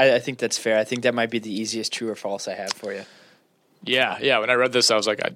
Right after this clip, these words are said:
Speaker 2: hope he knows Blake got hurt." <laughs> But this is just like a, a,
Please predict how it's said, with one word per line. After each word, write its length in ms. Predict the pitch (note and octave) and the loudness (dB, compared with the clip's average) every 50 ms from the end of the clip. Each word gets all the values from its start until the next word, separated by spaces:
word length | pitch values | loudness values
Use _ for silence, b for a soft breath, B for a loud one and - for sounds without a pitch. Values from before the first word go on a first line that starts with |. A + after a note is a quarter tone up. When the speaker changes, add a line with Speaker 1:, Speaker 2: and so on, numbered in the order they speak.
| - - | -6 0
Speaker 2:
hope 140 | - D#3 - | 0 0 0
he 80 | - C#3 | 0 2
knows 200 | C3 C3 A#2 G2+ | 2 2 2 2
Blake 200 | - A#2 A2 - | 2 0 0 0
got 180 | - - - | -2 -4 -2
hurt." 240 | - A#2+ - - - - | 0 0 -2 -2 -2 -4
<laughs> 300 | - A#2+ G#2+ - - - | -6 -6 -6 -6 -2 -2
But 240 | D3 - - D3+ - | 0 2 2 2 2
this 120 | C3+ C#3 | 2 2
is 60 | C3 | 4
just 160 | B2+ C3+ B2+ - | 2 2 4 4
like 140 | C3 A2+ | 4 4
a, 300 | A#2 A2+ G#2 G2+ A2 - - - | 4 4 4 4 2 0 -2 -2
a, 240 | - B2 A#2 A#2 | 0 0 0 0